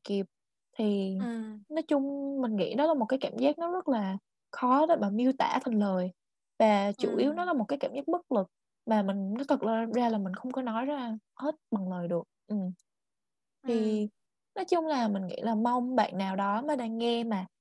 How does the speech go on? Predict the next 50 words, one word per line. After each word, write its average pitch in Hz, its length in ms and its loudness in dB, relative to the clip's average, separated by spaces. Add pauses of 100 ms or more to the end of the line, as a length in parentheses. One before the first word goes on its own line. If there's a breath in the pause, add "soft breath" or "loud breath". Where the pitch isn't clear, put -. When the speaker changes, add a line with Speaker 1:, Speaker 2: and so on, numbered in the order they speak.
(240)
Speaker 1:
cũng 220 220 -4
trải - 140 2
qua 262 120 2
những 226 180 -4
cái 277 160 -2
chuyện 208 240 -4
tương 247 180 -4
tự - 140 -6
như 220 200 -4
thế 269 60 -8
này 254 300 -4
thì 196 220 -4 (400)
mình 202 180 0
cũng 196 180 -10
chỉ 220 120 -6
mong 269 220 -4
là 254 80 -2
mọi 190 260 -4
chuyện 180 440 -8
nó 247 100 -6
sẽ 254 140 -6
ổn - 280 -6
hơn 254 300 -4
và 214 140 -2
nó 196 100 -4
sẽ, 208 280 -4 (560)
nói 285 120 -4
chung 262 120 -6
là 220 120 -2
mọi 185 220 -2
chuyện - 200 -10
tốt 302 240 4
hơn 262 120 -4
nó 262 60 -4
sẽ 202 140 -6
đến 202 220 2
với 277 80 -2
bạn - 200 -4
thôi. 240 240 -2 (420 soft breath)
Và 214 120 4
cũng 214 220 -2
mong 269 280 2
Speaker 2:
Ừm. - 0 -
Speaker 1:
là 190 400 2 (880)
bạn 214 240 2
cho 254 240 2
mình 202 380 -2
cái 262 160 -2
thời 208 220 0
gian, 240 340 2